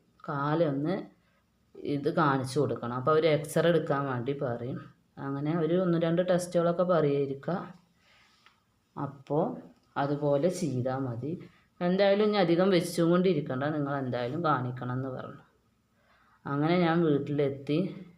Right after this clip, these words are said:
എൻ്റെ ഇക്ക പണിക്ക് പോയിക്കായിരുന്നു. അങ്ങനെ അവർ പണി മാറ്റി വന്നപ്പോൾ ഞാൻ ഈ കാര്യങ്ങളൊക്കെ ഇങ്ങനെ ഡോക്ടറെ അടുത്തേക്ക് പോയി.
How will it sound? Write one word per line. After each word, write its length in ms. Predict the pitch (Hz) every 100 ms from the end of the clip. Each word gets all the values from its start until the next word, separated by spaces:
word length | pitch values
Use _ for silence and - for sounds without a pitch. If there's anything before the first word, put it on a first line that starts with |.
| _ _ -
എൻ്റെ 320 | 131 131 147 180 - - _ _ _ _ -
ഇക്ക 320 | 143 143 -
പണിക്ക് 440 | 156 160 139 - 156
പോയിക്കായിരുന്നു. 800 | 156 151 151 147 135 135 139 156 - _ _ _ _ _ 165
അങ്ങനെ 400 | 139 127 131 185
അവർ 240 | 165 151 180
പണി 260 | 180 143 147
മാറ്റി 380 | 147 139 -
വന്നപ്പോൾ 600 | 147 123 120 113 - 131 233 - - _ _ -
ഞാൻ 240 | 147 127 147
ഈ 80 | 156 151
കാര്യങ്ങളൊക്കെ 720 | 127 117 120 120 113 113 151
ഇങ്ങനെ 220 | 156 143
ഡോക്ടറെ 360 | 143 131 123 131
അടുത്തേക്ക് 300 | 127 131 156
പോയി. 360 | 156 127 120